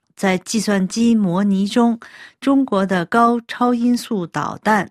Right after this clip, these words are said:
得到了位于美国舰艇上方的众多低轨道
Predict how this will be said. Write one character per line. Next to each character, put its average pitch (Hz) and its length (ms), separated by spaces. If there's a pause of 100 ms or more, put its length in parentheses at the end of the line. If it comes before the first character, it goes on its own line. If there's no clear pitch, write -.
(100)
得 175 160
到 185 240
了 165 160
位 190 260
于 180 320
美 165 280
国 185 300
舰 208 300
艇 165 240
上 185 300
方 226 240
的 180 200 (380)
众 220 300
多 226 280
低 254 280
轨 170 220
道 180 340